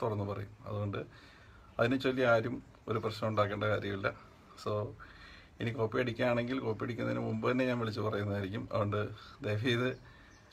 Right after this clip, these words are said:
അങ്ങനെ ഒരു പ്രശ്നമൊന്നും ഇല്ല ഇവിടെ. So, എന്തെങ്കിലുമൊക്കെ പറയണ്ടേ? നന്നായിട്ട് വരുന്ന ആർക്കും അത്ര ഇഷ്ടമുള്ള കാര്യമല്ലല്ലോ. <laughs> സന്തോഷം, എല്ലാവരും ആ പാട്ട് ഒരുപാട് എൻജോയ് ചെയ്യുന്നു.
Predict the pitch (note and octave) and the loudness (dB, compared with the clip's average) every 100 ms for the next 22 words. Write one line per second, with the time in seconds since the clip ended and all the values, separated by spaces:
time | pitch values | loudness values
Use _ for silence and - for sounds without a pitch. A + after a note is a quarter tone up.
0 | - A2 A2 A2 G#2+ A2 - A2 A2 G#2+ | -10 -2 0 0 0 -2 0 -2 0 -2
1 | G#2 G#2 G#2 - - - - - A2 G#2 | 0 0 2 0 -2 -16 -20 -10 -4 -2
2 | G2+ G2 - - - - - - - - | -4 -8 -16 -20 -20 -20 -20 -20 -20 -20
3 | - - - - - - - A2+ G#2+ B2 | -20 -20 -20 -20 -20 -20 -12 -4 -2 0
4 | C3 C3 B2 B2+ G#2+ G2+ - - - - | 2 4 4 2 0 -4 -12 -20 -20 -20
5 | - - - - - A2 A2 A2 G#2 A#2+ | -20 -20 -20 -20 -6 -2 2 0 2 0
6 | A#2 B2 A#2+ A#2 B2 A#2 A#2+ A#2+ A#2 A2+ | 2 2 2 2 0 0 -2 0 0 2
7 | A#2+ A#2+ A2 A2+ G#2+ F#2+ G#2 - D3 C#3+ | 4 4 2 -2 -2 -4 -4 -6 0 0
8 | A#2 A2+ G#2+ - - - - - - B2 | 2 -2 -6 -16 -20 -20 -20 -20 -4 -2
9 | A#2 A#2 A2+ G#2 - - - - - - | 2 2 2 -4 -6 -18 -20 -20 -20 -12
10 | - G#2 A2 A2+ A2+ G#2+ G#2+ A2+ A2 A2 | 0 4 4 2 2 2 2 2 0 0
11 | G#2+ G#2+ G#2+ G#2+ G#2+ | 0 0 0 -2 -4